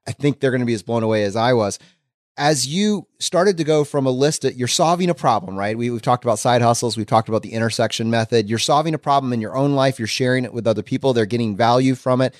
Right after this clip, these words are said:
You're talent stacking. You're adding in all these components that allow you to build a website in a time where really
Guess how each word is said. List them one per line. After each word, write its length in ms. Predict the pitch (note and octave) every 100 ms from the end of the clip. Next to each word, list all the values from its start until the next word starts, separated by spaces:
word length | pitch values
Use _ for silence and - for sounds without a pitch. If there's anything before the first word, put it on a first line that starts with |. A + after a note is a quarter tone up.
| _ -
You're 140 | A#2
talent 440 | - - B2 C3+ A#2+
stacking. 500 | C#3+ C3 B2 C3+ B2+
You're 160 | A#2
adding 380 | A2+ A#2 B2+ C3
in 160 | C3 B2+
all 200 | A#2 B2+
these 160 | B2
components 420 | - A2+ B2 B2 A#2+
that 80 |
allow 240 | A#2 A#2 A#2
you 120 | B2
to 60 | A2
build 200 | A#2+ A2+
a 40 |
website 380 | A2+ B2+ A#2+ A#2
in 100 | A#2+
a 40 |
time 380 | A#2 B2+ C3+ B2+
where 180 | A#2 A#2
really 400 | A#2 C3 C#3+